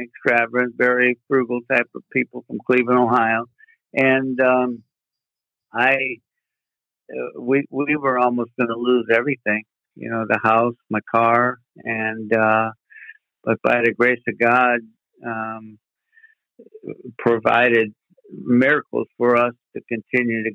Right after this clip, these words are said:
go. And I was, um, as I'm writing the book,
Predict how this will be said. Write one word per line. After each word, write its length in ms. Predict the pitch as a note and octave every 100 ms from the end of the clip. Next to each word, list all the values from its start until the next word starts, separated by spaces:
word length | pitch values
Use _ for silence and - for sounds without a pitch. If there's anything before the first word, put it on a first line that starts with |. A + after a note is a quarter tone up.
| G#2+
go. 400 | A#2+ B2 A#2 A2+ _ _ _ _ _ -
And 500 | B2 B2 B2 A#2+ A#2
I 140 | B2
was, 220 | A#2+ A#2+ A2+ _ B2+
um, 440 | A#2+ A#2 A#2 A2+ _ _ _ _ _ _ _ _ -
as 100 | A#2+
I'm 140 | B2+ B2
writing 400 | C3 C3+ C#3 B2
the 80 |
book, 420 | A2 D3 E3 D3